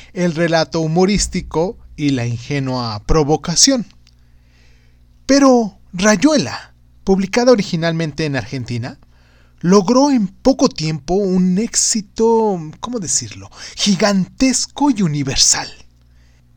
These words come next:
En algunos países del mundo, las personas que ya tienen una cierta edad recordarán la fascinación que ejerció sobre toda una generación de lectores,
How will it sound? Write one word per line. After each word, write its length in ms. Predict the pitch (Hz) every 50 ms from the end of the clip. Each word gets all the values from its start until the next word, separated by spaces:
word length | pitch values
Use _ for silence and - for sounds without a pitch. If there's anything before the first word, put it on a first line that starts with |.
| -
En 120 | - 214 247
algunos 340 | 254 214 294 320 349 - -
países 460 | - 254 226 226 202 - 208 185 -
del 140 | 190 151 147
mundo, 460 | 147 151 151 143 127 135 156 151 _ _ _ _ - - -
las 160 | - 175 165
personas 400 | - 202 190 - - 240 294 285
que 140 | - - 233
ya 80 | 220 202
tienen 300 | - - 220 220 214 214
una 200 | 208 202 202 180
cierta 540 | - - - - 143 135 135 131 - 165 143
edad 240 | 117 107 113 120 - - - - - - - - - -
recordarán 640 | - - 156 - - 190 180 180 185 185 214 226 233
la 120 | 247 262 247
fascinación 920 | - 220 180 - - 170 151 139 123 113 - - - 165 156 147 147 143
que 160 | - 160 147
ejerció 460 | 127 - - 123 117 - - 147 139
sobre 480 | - - - 139 117 113 113 110 107 - - - - - -
toda 240 | - 233 233 226 254
una 320 | 254 254 254 233 240 226
generación 640 | - - 202 175 151 139 127 120 - - - 151 151
de 100 | 151 160
lectores, 680 | 147 131 110 - - 123 113 107 123 - 294 - - -